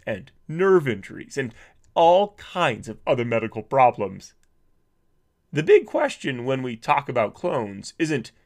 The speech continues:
can we make clones, but should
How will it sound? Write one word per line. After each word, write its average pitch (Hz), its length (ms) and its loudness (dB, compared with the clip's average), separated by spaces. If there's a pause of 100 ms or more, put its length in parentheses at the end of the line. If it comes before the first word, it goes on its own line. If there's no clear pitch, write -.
(280)
can 110 580 -6
we 117 160 -4
make 104 300 -6
clones, 92 540 -10 (260)
but 123 320 -2 (420)
should 123 640 -2